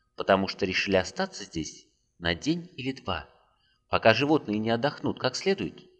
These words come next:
и не будут готовы снова приняться за тяжелую работу. Животные наслаждались отдыхом так же, как их хозяева.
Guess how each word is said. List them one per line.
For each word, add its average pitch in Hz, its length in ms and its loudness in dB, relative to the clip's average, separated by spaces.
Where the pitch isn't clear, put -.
и 98 80 -2
не 104 120 4
будут 98 300 -4
готовы 175 480 -2
снова 165 440 -6
приняться 131 720 -4
за 87 160 -8
тяжелую 120 560 -4
работу. 98 460 -8
Животные 139 760 -2
наслаждались 131 760 2
отдыхом 143 500 0
так 185 320 2
же, - 180 -6
как - 320 -8
их 139 100 -4
хозяева. 90 680 -4